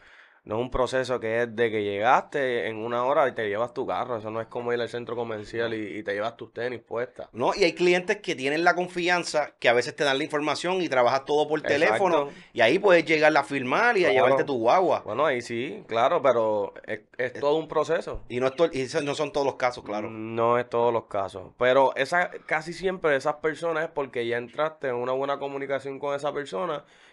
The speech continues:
Speaker 1: y está confiando en tu palabra. Y no tan solo eso, ya, ya vio el producto.
Speaker 2: Claro.
Speaker 1: Porque no, no es igual una persona que me llama y me dice, "Mira, es que es para que tomes mi información, para ver si me puedes llevar el carro". Claro que sí, eso se puede hacer.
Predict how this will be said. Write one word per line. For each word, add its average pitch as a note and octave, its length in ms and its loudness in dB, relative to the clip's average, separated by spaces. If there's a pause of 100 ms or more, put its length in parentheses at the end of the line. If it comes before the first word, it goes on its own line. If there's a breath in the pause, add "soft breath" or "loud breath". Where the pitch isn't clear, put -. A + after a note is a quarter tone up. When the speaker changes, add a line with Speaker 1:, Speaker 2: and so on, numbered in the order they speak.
Speaker 1:
y - 80 -10
está A#2+ 180 -4
confiando C#3 460 -4
en C3+ 80 -10
tu C3 120 -8
palabra. A2 600 -2 (300 soft breath)
Y A#2 120 -6
no A#2 100 0
tan B2+ 140 0
solo B2+ 240 0
eso, C#3 160 -2
ya, A#2 260 -2
ya A#2+ 320 -4
vio B2 160 -2
el F3 80 0
producto. A2+ 560 -6
Speaker 2:
Claro. F#2 400 -10 (600 soft breath)
Speaker 1:
Porque A#2+ 280 -2
no, A#2+ 220 -2
no B2+ 260 -2
es - 140 0
igual C#3+ 380 4
una C#3+ 140 0
persona C3 360 -2
que B2+ 100 -4
me A#2 160 -4
llama B2+ 480 0 (460)
y - 80 -12
me A#2+ 100 -4
dice, A2+ 540 -6
"Mira, E3 240 -6
es E3 40 -12
que E3 240 -2
es E3+ 60 -6
para F3 220 -4
que - 20 -2
tomes E3 220 -4
mi E3+ 100 -6
información, D#3+ 640 -6
para D3 120 -2
ver B2 60 -8
si C3+ 60 -10
me C#3+ 140 -6
puedes C#3+ 180 -6
llevar C#3 220 0
el C3 100 -6
carro". A#2+ 260 -4
Claro G#2 280 -6
que A#2+ 80 -4
sí, A#2+ 100 -10
eso B2 160 -10
se A#2 80 -6
puede A2 220 0
hacer. G#2 340 -6